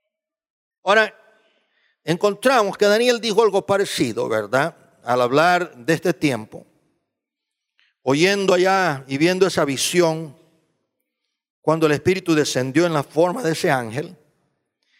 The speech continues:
y habló con siete voces de trueno, un mensaje para fe,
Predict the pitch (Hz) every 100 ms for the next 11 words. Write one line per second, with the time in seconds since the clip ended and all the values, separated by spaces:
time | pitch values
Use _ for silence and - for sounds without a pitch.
0 | _ - 143 175 185 190 156 185 185 160
1 | 156 165 190 190 160 123 156 175 170 160
2 | 196 185 185 - _ _ _ - 156 143
3 | 123 - 175 175 - _ _